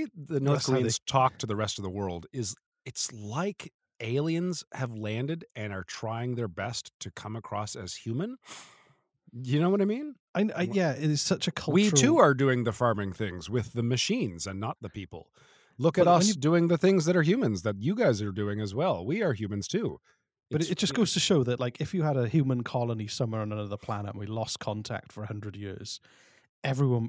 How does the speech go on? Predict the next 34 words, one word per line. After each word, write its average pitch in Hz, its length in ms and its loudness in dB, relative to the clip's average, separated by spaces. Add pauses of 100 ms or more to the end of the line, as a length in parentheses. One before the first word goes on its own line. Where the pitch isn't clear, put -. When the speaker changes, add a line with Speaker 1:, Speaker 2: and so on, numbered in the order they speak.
(140)
Speaker 2:
you 165 180 -2
know, 98 260 -4
cultures 135 380 -4
go 120 140 -4
off 107 220 -6
on 101 120 -6
their 101 140 -6
own 101 160 -6
branches. 101 640 -10 (360)
It 123 60 -6
would 120 80 -8
be 127 80 -8
so - 380 -2
different. - 440 -14 (800)
Speaker 1:
Oh - 140 0
my - 80 -8
God, 101 220 0
yeah, 107 280 -4 (260)
of 101 60 -16
course. 85 380 -4 (1120)
Speaker 2:
But 127 120 -4
I - 20 -6 (100)
Speaker 1:
Oh, 151 60 6
Speaker 2:
think, 131 120 4
like, 127 60 2
Speaker 1:
right. 107 200 2
So 120 120 -6
they're 127 140 2
so 143 260 6
isolated 85 600 -2 (280)
Speaker 2:
they're 147 100 2
so 185 140 4
Speaker 1:
from 170 40 8
the, 147 60 6